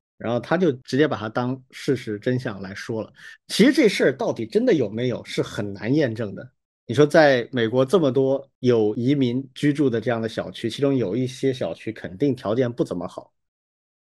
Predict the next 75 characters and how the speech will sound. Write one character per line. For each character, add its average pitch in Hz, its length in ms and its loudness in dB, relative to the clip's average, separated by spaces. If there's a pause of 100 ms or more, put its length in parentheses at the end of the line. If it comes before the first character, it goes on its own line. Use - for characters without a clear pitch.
你 107 120 0
要 175 160 6
证 190 280 6
明 127 240 0
这 135 120 -6
个 156 80 0
小 98 180 -6
区 143 180 -4
发 226 280 -4
生 214 260 0
过 151 220 2
吃 - 180 -4
猫 143 140 2
吃 147 160 -2
狗 113 160 -2
的 113 80 -4
事 131 180 -2
情， 104 260 -6 (220)
那 127 280 2
是 - 220 -4
可 104 240 -6
以。 - 200 -4 (260)
你 127 80 2
要 156 140 8
证 202 180 6
明 190 100 2
它 190 300 -4
完 - 180 0
全 190 180 0
没 147 260 -2
发 185 200 -2
生 170 160 0
过， 139 300 -2 (400)
这 202 100 4
咋 98 160 0
证 110 160 -4
明 98 140 -8
啊？ - 120 -18
实 143 140 0
际 170 40 -2
上 165 260 0
我 120 80 -2
觉 127 100 -2
得 143 80 2 (280)
没 143 120 0
法 160 160 -2
证 101 160 -4
明 104 200 -10
的。 - 80 -20 (1040)
哎， 139 260 2
但 143 140 2
是 131 300 0
A 151 80 2
B 143 60 0
C 147 100 0
的 143 40 4
主 117 100 -4
持 120 140 -6
人 117 80 -4
直 120 100 -8
接 131 100 2
下 135 120 0
来 120 60 0
就 113 80 0
说 120 120 -4
：“我 104 60 -4
们 101 60 -4
调 127 100 4
查 120 100 0
过 113 120 -4
了， - 100 -8
没 104 100 -2
这 123 100 0
回 110 100 0
事。” - 200 -12